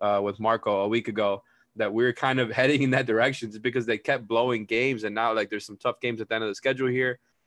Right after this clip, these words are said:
I, I said earlier on the Alex Donald show, he asked me if, if I thought they were gonna win again at Boston. And I said, no, I didn't have the guts. I just felt like, you know, this season has been a team that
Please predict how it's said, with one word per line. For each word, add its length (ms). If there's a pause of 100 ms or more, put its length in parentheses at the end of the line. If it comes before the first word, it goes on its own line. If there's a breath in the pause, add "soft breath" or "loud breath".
(100)
I, 240
I 80
said 220
earlier 280
on 100
the 100
Alex 260
Donald 320
show, 380 (240)
he 120
asked 320
me 240
if, 260
if 140
I 100
thought 220
they 60
were 80
gonna 140
win 140
again 540
at 140
Boston. 440
And 100
I 60
said, 260
no, 240
I 80
didn't 260
have 180
the 80
guts. 460 (340 soft breath)
I 80
just 240
felt 180
like, 360 (160)
you 140
know, 140
this 220
season 300
has 140
been 160
a 60
team 360
that 240